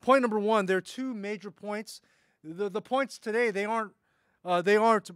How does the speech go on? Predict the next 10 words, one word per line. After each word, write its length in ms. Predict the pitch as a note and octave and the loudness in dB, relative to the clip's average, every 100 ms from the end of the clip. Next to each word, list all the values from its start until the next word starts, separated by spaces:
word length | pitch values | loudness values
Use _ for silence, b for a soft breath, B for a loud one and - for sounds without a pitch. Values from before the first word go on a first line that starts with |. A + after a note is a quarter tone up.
| D3+ | -8
brand 300 | D3 G#3+ G#3+ | -2 0 0
new 100 | A3 | -6
points. 540 | - A3+ A#3 D3 - | -8 -8 -8 -10 -16
They 160 | - F#3 | -8 -4
aren't, 240 | F#3 G3 F3+ | -4 -4 -4
aren't 240 | G3+ F3+ | -4 -4
shocking 480 | - G#3 - G#3 F3+ | -2 0 0 -2 -10
points 320 | F#3 E3+ - | -8 -8 -10
to 100 | F3 | -12
you 300 | E3 E3+ F#3 | -8 -6 -6